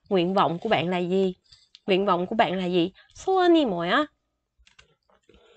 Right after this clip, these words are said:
도와드려요?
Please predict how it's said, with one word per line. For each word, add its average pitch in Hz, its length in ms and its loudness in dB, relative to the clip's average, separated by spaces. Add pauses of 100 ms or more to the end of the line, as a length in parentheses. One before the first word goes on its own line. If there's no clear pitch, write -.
(580)
도와드려요? 196 1600 2